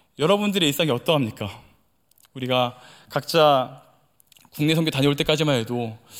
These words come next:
매일의 일상이 특별한 것처럼 여겨졌는데 우리가 은혜 받고 나서 매일의 삶이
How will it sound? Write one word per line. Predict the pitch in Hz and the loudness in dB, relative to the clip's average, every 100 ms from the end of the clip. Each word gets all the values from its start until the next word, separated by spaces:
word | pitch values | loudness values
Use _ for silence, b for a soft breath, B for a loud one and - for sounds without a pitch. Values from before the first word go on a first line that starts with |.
| B B B - 92 | B B B -8 -2
매일의 | 131 156 165 139 | 0 2 2 0
일상이 | 139 160 | 0 -2
특별한 | 156 - 254 240 | -4 -2 0 2
것처럼 | 214 - 190 147 | 0 -4 -2 -2
여겨졌는데 | 127 127 107 98 101 98 _ _ _ b b b b b | -2 -4 -6 -8 -12 -16 _ _ _ b b b b b
우리가 | 160 170 175 | 0 4 4
은혜 | 175 220 | 6 4
받고 | 208 185 185 | 4 2 0
나서 | 127 123 139 135 107 110 143 | 0 0 -2 -2 -6 -10 -6
매일의 | 139 175 202 | -2 0 0
삶이 | 190 175 185 185 107 | 0 -2 0 -2 -4